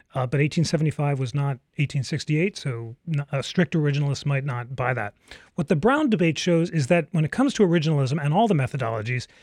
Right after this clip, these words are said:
it's very important to choose what level of abstraction you're defining the right in question.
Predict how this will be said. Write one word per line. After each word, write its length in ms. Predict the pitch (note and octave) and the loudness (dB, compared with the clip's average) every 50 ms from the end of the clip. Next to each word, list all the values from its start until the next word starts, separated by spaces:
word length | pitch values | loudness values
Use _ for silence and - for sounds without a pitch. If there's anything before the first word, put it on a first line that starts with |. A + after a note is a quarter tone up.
| - _ _ | -20 _ _
it's 160 | - D#3 C3 | -8 -6 0
very 220 | C#3+ B3 C#4 D#4+ D#4 | 2 2 2 2 2
important 400 | C4 - - G#3+ G3 F3+ E3+ C3+ | 0 0 0 0 0 0 0 -2
to 80 | D#3+ | -4
choose 320 | - - - G#3 G3+ E3 C3+ | -2 0 2 2 2 2 4
what 220 | C#3+ G3+ A3+ F#3+ | 4 2 4 4
level 280 | G3 G3 F#3+ E3+ F3+ G3 | 4 4 4 4 2 0
of 80 | D#3 | 0
abstraction 720 | D3 D3+ D3 - - - F#3 E3 E3 D3 - - D3+ C3 | 0 0 -2 -2 -4 -2 0 0 2 2 0 0 -2 -2
you're 140 | B2+ C3 C3 | -2 -2 -2
defining 600 | B2 C3 - - D#3 D#3 D3+ D3+ D3 C#3 C3 B2 | -2 -4 -4 -2 0 2 2 2 2 2 0 -2
the 100 | A#2+ A#2+ | -4 -4
right 200 | B2 C3 C3+ A#2+ | -2 -2 -2 -2
in 80 | A#2+ B2 | -2 -2
question. 480 | - F3+ E3 D3+ - - A2+ G#2 F#2+ | -2 0 -2 0 -2 -6 -8 -10 -12